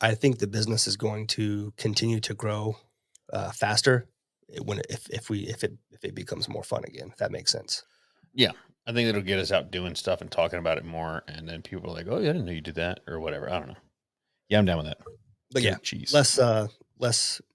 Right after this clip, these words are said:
Speaker 1: no, no cheesy, no cheesy content, more hunting, like, more actually getting out and going on some cool hunts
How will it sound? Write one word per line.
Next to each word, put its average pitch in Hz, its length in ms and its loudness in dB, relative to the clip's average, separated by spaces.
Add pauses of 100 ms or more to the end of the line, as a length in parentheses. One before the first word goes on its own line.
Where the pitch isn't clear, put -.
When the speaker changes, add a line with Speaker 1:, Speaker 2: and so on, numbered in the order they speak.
(120)
Speaker 1:
no, 127 340 4
no 127 200 4
cheesy, 117 640 2 (440)
no 104 140 -4
cheesy 107 320 0
content, 104 800 -4 (600)
more 110 220 2
hunting, 104 540 0 (300)
like, - 160 -8
more 113 200 6
actually 110 260 0
getting 104 260 -2
out 101 140 -4
and 104 120 -10
going 104 240 -6
on 107 100 -6
some 117 140 -2
cool 110 240 -6
hunts - 520 2